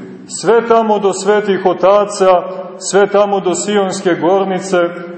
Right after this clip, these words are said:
gdje se Duh Sveti dotakao njihovih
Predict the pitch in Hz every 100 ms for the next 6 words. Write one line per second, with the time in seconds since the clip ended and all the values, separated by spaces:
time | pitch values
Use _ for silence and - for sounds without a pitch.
0 | - - 165 165 170 151 208 202 - 175
1 | 190 190 180 170 170 190 185 175 170 175
2 | 175 165